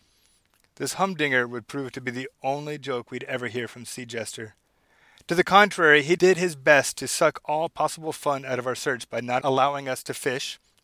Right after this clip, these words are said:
too messy, play a guitar I'd bought in Fiji, too distracting, or cook hot food. Open flames, too dangerous. We didn't bother asking about our gin and tonics. As the sea started to level, Sea Jester spent most of the time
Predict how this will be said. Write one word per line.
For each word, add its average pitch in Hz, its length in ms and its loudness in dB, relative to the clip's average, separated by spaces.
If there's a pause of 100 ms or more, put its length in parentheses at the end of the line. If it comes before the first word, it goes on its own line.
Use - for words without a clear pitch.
(140)
too 220 100 -8
messy, 143 380 -2 (520)
play 143 260 6
a 135 40 4
guitar 135 400 2
I'd 143 160 -4
bought 135 160 0
in 143 80 -16
Fiji, 127 400 -8 (460)
too 226 120 -8
distracting, 139 640 -2 (400)
or 139 60 -8
cook - 300 0
hot 135 200 2
food. 120 400 -6 (680)
Open 131 200 -6
flames, 139 480 -4 (180)
too 170 140 -6
dangerous. 113 560 -6 (880)
We 147 80 -4
didn't 156 220 -2
bother 135 260 2
asking 120 340 -2
about 113 280 -8
our 110 80 -6
gin 117 240 -10
and 107 80 -12
tonics. 117 520 -10 (1120)
As 175 360 6
the 190 120 0
sea 196 240 -2
started 175 340 2
to 165 60 -4
level, 156 260 2
Sea - 160 -8
Jester 160 280 -6
spent 139 300 -12
most 143 420 -4
of 170 100 -6
the 143 80 -8
time 120 380 -8